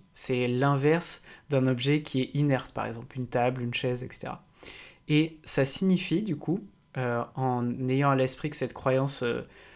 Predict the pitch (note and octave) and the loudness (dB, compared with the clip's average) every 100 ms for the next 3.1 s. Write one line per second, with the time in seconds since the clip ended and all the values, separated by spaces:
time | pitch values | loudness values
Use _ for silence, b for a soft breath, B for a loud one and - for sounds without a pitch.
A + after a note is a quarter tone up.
0 | B _ B2 A2+ - C#3+ C3+ C#3+ C#3+ D#3 | B _ -12 -12 -4 0 2 2 2 0
1 | D#3+ D#3+ B2+ A#2 A2+ - A#2+ A#2 A2+ A#2+ | -2 -2 -2 0 -2 -4 -6 -6 -6 -6
2 | A#2 B2 C3 F3 A#3 - B B B - | -6 -4 -2 -4 -6 -14 B B B -6
3 | C3+ | -6